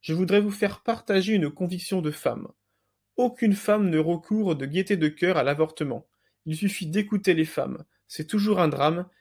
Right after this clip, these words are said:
et cela restera toujours un drame. » Le dix-sept juillet mille neuf cent soixante-dix-neuf,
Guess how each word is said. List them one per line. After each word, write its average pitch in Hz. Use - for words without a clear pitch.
et 151
cela 160
restera 160
toujours 196
un 160
drame. » 110
Le 147
dix-sept 208
juillet 180
mille 202
neuf 185
cent 226
soixante-dix-neuf, 160